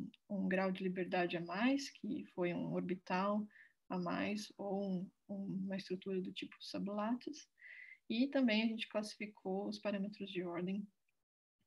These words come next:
ah, em termos, ah, de, de todas as simetrias, não somente em termos de paridade, mas também levando em conta as simetrias cristalinas.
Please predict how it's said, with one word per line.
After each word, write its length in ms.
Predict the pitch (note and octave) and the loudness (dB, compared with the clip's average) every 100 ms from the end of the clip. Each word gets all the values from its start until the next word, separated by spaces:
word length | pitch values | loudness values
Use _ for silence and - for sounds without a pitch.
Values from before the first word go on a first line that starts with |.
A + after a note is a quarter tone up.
| - | -6
ah, 320 | G#3+ G3 F#3+ - | -2 0 0 -2
em 140 | G3 | -2
termos, 560 | F#3+ G3+ G3 G3 F#3+ - | -2 -2 -2 -2 -4 -6
ah, 380 | G#3+ G3+ G3+ G3+ - | -4 -2 -4 -10 -10
de, 320 | G3+ G3 F#3+ | -6 -2 -2
de 160 | G3 F#3+ | -4 -4
todas 340 | - G#3 G3+ | -2 -2 -2
as 100 | G3 | -4
simetrias, 640 | - F#3+ F#3 - A#3+ A#3+ | -2 0 0 0 4 4
não 120 | G#3+ G3+ | 2 -2
somente 440 | G3+ F3+ F3+ - | -2 -2 -2 -4
em 40 | |
termos 260 | F#3 F#3 F#3+ | -4 -2 -2
de 100 | G3+ | -4
paridade, 600 | - G3+ A3+ G3+ G#3 A3+ | -2 0 0 -2 -2 -4
mas 180 | G3 G#3 | -6 -6
também 320 | G3 F3+ - | -4 -4 0
levando 280 | F#3 F#3+ F#3+ | -2 -2 -4
em 80 | F#3 | -4
conta 340 | - F3+ F3+ | -6 -8 -6
as 100 | F#3 | -6
simetrias 480 | F#3+ - - - - | -8 -10 -8 -10 -8
cristalinas. 800 | G#3+ - - - - - - | -10 -6 -4 -4 -6 -10 -18